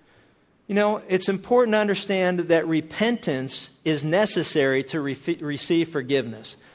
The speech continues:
I had mo-, one of the most unbelievable conversations with the guy who's been in ministry for years that I'd ever had in my life. And it was an issue that had come up, and the guy said, basically, "Listen, you know what? You don't have to repent to be forgiven.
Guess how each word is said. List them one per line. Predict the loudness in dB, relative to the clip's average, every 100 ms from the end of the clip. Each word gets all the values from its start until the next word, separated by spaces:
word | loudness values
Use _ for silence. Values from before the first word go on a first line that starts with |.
| -20 -20 -4
I | 4
had | 6 6
mo-, | 4
one | 4
of | 4
the | 2
most | 0 0
unbelievable | 0 2 2 4 4 4 -2
conversations | 0 0 0 -2 2 2 2 -4 -6
with | -2
the |
guy | 0 4
who's | 2
been | 2 -2
in | 0
ministry | 0 0 -2 -6
for | -4 -6
years | 0 2 2 2 0
that | 0
I'd | 2
ever | 2 2
had | 2 2
in | 0
my | -2 -2
life. | -2 -2 -6 -18 -20 -20 -20 -4
And | 0
it |
was | 0
an | 2
issue | 2 2 2
that | 2
had | 0
come | 0 0 2
up, | 0 0 -12 -6
and | -2
the | 2
guy | 2 2
said, | 2 2 2
basically, | 4 2 2 0 2 2
"Listen, | 2 0 -2
you | 0
know | 2
what? | 2 0 -14 -6
You | 0
don't | 2 2
have | 0 0 0
to | -2
repent | -2 -2 -2 -2
to | -4
be | -6
forgiven. | -6 -6 -4 -6 -10